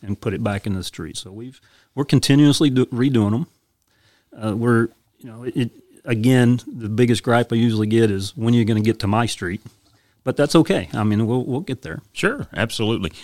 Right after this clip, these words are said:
Speaker 2: I always tell my commissioners, the ones that are complaining, they only care about one street, the one that's in front of their house.
Speaker 1: You're absolutely right.
Speaker 2: They don't care about anybody else, anybody else's problems.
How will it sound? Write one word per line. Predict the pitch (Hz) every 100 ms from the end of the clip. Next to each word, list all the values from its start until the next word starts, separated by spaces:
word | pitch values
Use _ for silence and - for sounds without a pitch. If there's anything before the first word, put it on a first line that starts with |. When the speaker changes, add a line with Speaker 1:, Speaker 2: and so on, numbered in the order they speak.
| -
Speaker 2:
I | 90
always | 101 107 101 -
tell | 107 95
my | 82
commissioners, | - 85 95 - 80 76 - _ _ _ _ _ _ _ _ _ _
the | 90
ones | 90 95 92
that | 87
are | 82
complaining, | 80 78 85 85 95 92
they | 85 92
only | 95 82
care | - - 104 76 -
about | 73 73 69 -
one | 78 76
street, | - 78 67 - _ _ -
the | 73
one | 76 78 73
that's | 69 -
in | 67
front | 76 71
of | 71
their | 73
house. | 95 92 98
Speaker 1:
You're | 98
absolutely | 95 120 113
right. | 110 95 - - -
Speaker 2:
They | 85
don't | 104 -
care | 80
about | 69 67 73
anybody | 85 113 123 131 104
else, | 85 80 76
anybody | 92 95 95 107
else's | 104 101 - -
problems. | - 76 69 73 78